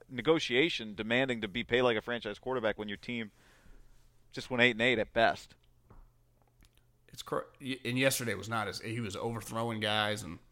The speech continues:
Speaker 2: now his shoulder's hurt. But yeah, it's, you know, m-, my advice to any human being would be, listen, I'm all for leverage. I'm all for, like, drawing a line in the sand, being a, being a tough bargainer, negotiator. Someone offers you nine figures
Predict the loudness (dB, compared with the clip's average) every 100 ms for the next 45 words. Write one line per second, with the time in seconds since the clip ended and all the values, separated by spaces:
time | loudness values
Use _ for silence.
0 | -20 -20 -20 -20 -20 _ -2 0 0 2
1 | 2 0 -2 -4 -4 -6 -4 0 0 0
2 | -4 -6 -8 -18 -20 -20 -20 _ -20 _
3 | _ -20 -4 4 6 6 6 0 2 8
4 | 10 10 10 10 10 6 0 2 2 2
5 | 2 2 4 6 6 6 6 6 6 4
6 | 0 2 2 2 6 8 8 6 8 8
7 | 8 8 6 6 4 6 4 2 -2 -2
8 | 0 4 4 4 4 2 2 0 0 2
9 | 2 2 0 -2 -2 -2 2 4 2 -2
10 | -8 -2 2 2 2 4 6 8 8 6
11 | 6 -2 -6 2 4 4 6 4 4 2
12 | -2 -8 -14 -20 _ _ -4 2 4 6
13 | 8 8 6 2 2 4 4 2 -6 -4
14 | -2 0 6 8 8 6 4 0 0 2
15 | 6 6 4